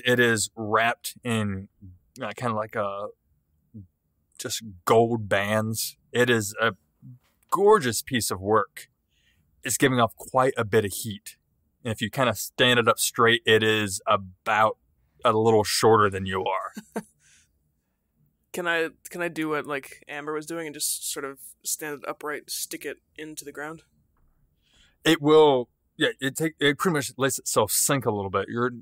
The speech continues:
Speaker 1: yeah, it will, it will kinda keep itself up.
Speaker 2: Does it look like something that I could, uh, disassemble, like, take the head from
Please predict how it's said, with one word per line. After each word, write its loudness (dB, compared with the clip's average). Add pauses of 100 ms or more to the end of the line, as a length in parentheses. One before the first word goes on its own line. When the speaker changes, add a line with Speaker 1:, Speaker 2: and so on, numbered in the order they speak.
(720)
Speaker 1:
yeah, 2 (100)
it 4
will, 6
it 4
will 4
kinda -2
keep -8
itself -2 (180)
up. -2 (1800)
Speaker 2:
Does -10
it -6
look -8
like -2
something -8
that -6
I -4
could, -8 (100)
uh, -10
disassemble, -10
like, -18
take -12
the -14
head -12
from -14